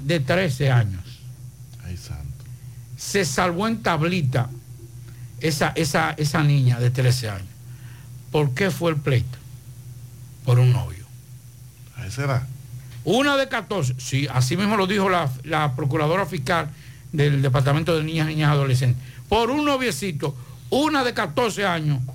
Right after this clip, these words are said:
Speaker 1: le infirió en el cuello, que, que dice la misma fiscal, se salvó milagrosamente. Porque usted sabe que por ahí pasan todas las arterias, porque la gente cree que son las venas, son las arterias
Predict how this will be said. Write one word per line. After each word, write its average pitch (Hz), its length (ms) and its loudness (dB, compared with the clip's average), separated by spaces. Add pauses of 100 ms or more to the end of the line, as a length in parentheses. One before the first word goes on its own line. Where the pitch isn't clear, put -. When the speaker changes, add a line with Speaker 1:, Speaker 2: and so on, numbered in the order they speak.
(320)
Speaker 1:
le 175 120 2
infirió 196 380 2
en 302 100 0
el 208 140 0
cuello, 151 500 2 (840)
que, 170 220 0 (540)
que 156 420 2
dice 190 420 2
la 175 100 2
misma 185 260 0
fiscal, 143 400 2 (360)
se - 200 0
salvó 156 600 4 (220)
milagrosamente. 120 960 2 (720)
Porque 175 180 0
usted 156 140 0
sabe 156 200 4
que 147 80 2
por 127 140 0
ahí 131 120 2
pasan 131 380 2
todas 156 240 2
las 156 200 0
arterias, 123 640 2 (420)
porque 123 240 4
la 117 100 4
gente 135 240 4
cree 156 200 0
que 156 240 2
son 160 160 2
las 147 140 4
venas, 147 440 2 (1120)
son 127 140 4
las 135 160 4
arterias 165 540 0